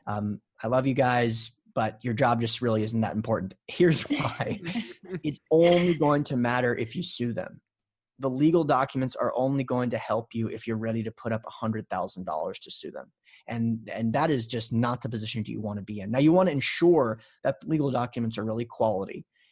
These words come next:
Speaker 1: and you wanna ensure that they're quality because you wanna make sure that you're making a bet on the right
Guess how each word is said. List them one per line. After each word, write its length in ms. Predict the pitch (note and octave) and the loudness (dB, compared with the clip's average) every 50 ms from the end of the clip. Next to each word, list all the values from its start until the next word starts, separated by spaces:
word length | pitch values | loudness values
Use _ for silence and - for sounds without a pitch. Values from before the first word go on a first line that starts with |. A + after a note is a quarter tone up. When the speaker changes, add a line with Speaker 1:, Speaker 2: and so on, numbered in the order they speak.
| _ - | _ -6
Speaker 1:
and 140 | A#2+ B2+ B2+ | -2 0 0
you 80 | B2+ C3 | 2 2
wanna 160 | B2+ B2+ B2 | 2 2 2
ensure 400 | A#2+ A#2 - - D3 C#3+ C#3 C3 | 0 0 0 0 2 4 4 4
that 220 | B2 A2+ A2 - _ _ - | 2 0 -2 -4 _ _ -4
they're 160 | B2+ A2+ A2+ | -2 -2 -2
quality 520 | A2+ - - D3+ D#3+ D#3+ D3+ C#3 B2+ A#2+ | -2 0 2 4 6 6 6 4 2 0
because 280 | G#2+ A#2 A#2 - A2 A#2+ | -2 -4 -4 -6 -6 -6
you 80 | E3 | -4
wanna 160 | D#3+ A#2+ A2+ A2+ | -4 -2 0 0
make 180 | A2+ A2+ A2+ | 0 0 0
sure 160 | - - B2+ | -2 -4 -4
that 80 | A2+ A2 | -4 -4
you're 120 | F#2 A2+ | -2 -2
making 320 | A2+ A#2+ A#2+ A2+ - B2 A2+ | 0 0 0 -2 -2 -4 -4
a 40 | G#2+ | -4
bet 240 | A2+ - B2+ A#2+ - | -4 -4 -4 -4 -2
on 80 | A#2 A2+ | -2 -4
the 80 | A2 | -4
right 240 | G#2 G#2+ G#2+ G#2 - | -2 -4 -6 -6 -8